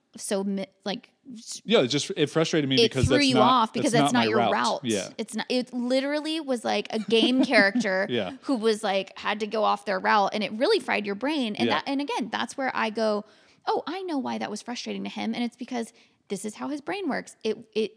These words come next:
Speaker 1: it is soothed by a very
Speaker 2: It's,
Speaker 1: efficient
Speaker 2: it was one minute of
Speaker 1: route.
Speaker 2: extra walking
Speaker 1: Yeah.
Speaker 2: to get the key to go to the, and, like, it, like, it literally, like, froze my brain. It
Speaker 1: I
Speaker 2: was
Speaker 1: know.
Speaker 2: like, "No, this is not the plan. The
Speaker 1: I
Speaker 2: plan
Speaker 1: know.
Speaker 2: was we go through the other door, we do the thing, we take our shoes off, we get this thing, we get in the shower." Like,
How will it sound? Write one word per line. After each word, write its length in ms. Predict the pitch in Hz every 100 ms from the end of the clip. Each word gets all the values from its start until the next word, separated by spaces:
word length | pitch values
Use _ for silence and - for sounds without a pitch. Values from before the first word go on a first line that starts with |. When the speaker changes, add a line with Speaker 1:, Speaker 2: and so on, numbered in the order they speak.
| _
Speaker 1:
it 160 | 254 -
is 160 | - 226
soothed 640 | - - 269 285 226 190
by 220 | 185 208 -
a 80 | 208
very 540 | 196 214 214 202 202 _ _
Speaker 2:
It's, 160 | 190 -
Speaker 1:
efficient 480 | 139 151 170 175 170
Speaker 2:
it 160 | 110
was 60 | 113
one 260 | 135 139 131
minute 240 | 120 107
of 100 | 104
Speaker 1:
route. 80 | 101
Speaker 2:
extra 260 | 104 - 107
walking 500 | 92 90 - 143 160
Speaker 1:
Yeah. 120 | - - _ _
Speaker 2:
to 100 | -
get 200 | 113 123
the 60 | 120
key 240 | - 120
to 100 | 104
go 100 | 104
to 140 | 101 110
the, 220 | 113 117 131
and, 80 |
like, 260 | 120 104 - _ _ _ _ _ _ _
it, 220 | 165 156
like, 220 | 160 151 -
it 120 | 160 147
literally, 300 | 151 170 170
like, 100 | -
froze 300 | 131 117 113
my 80 | 101
brain. 260 | 92 87 -
It 40 |
Speaker 1:
I 40 | 233
Speaker 2:
was 80 | 131
Speaker 1:
know. 60 |
Speaker 2:
like, 180 | 135 131
"No, 240 | 135 185 127
this 220 | 120 -
is 60 | 143
not 160 | 143
the 60 | 123
plan. 300 | - 147 95
The 80 | 101
Speaker 1:
I 60 |
Speaker 2:
plan 100 | -
Speaker 1:
know. 60 | 127
Speaker 2:
was 100 | 123
we 80 | 113
go 140 | 110
through 140 | 107 107
the 100 | 98
other 160 | 156
door, 240 | 165 175 165
we 80 | 123
do 160 | 95
the 80 | 95
thing, 160 | 165 160
we 60 |
take 120 | 135 90
our 60 |
shoes 240 | 87 156 147
off, 140 | 139
we 80 | 104
get 80 | 95
this 120 | 95
thing, 140 | 160
we 80 | 127
get 60 | 98
in 60 |
the 40 | 90
shower." 320 | 156 143 139
Like, 220 | 104 -